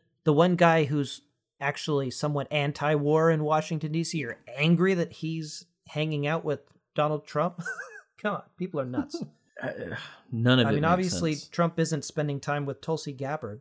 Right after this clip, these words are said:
Speaker 1: so.
Speaker 2: Eh, that's, that's one of the things, one of my favorite things to look at after some large event like this happens is the public reaction.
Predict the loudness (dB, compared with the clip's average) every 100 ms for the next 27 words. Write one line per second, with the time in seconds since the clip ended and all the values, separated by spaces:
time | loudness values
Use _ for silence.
0 | -14 -14 -12 -14 -18 _ _ -4 2 4
1 | 4 4 0 0 2 4 4 2 -2 -2
2 | -2 -4 -6 0 0 2 -2 -2 -6 -6
3 | -6 -8 -6 -6 -6 -8 -8 -12 _ _
4 | _ -4 -4 -2 -2 0 0 -2 -6 -2
5 | 0 0 -2 2 2 2 0 -4 -4 -6
6 | -8 -8 -8 -6 -8 -6 -6 -6 -10 -14
7 | _ _ _ _ -2 0 2 0 -4 -6
8 | -8 -14 _ -10 -8 -8 -8 -4 -2 -2
9 | -6 -6 -8 -6 -8 -10 -14 -14